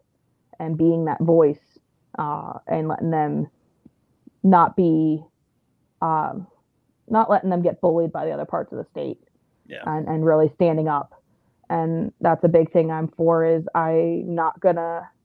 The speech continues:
Speaker 1: I'm not gonna go and trade votes.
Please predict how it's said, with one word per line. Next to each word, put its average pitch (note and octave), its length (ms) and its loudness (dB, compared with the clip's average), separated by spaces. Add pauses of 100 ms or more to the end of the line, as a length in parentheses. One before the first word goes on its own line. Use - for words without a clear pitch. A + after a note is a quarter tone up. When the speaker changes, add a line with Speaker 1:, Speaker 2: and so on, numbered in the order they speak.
(420)
Speaker 1:
I'm E3 140 -2
not E3+ 220 0
gonna F3+ 220 2
go F3 320 4
and E3 400 -6 (120)
trade F3 360 -4
votes. F3 360 0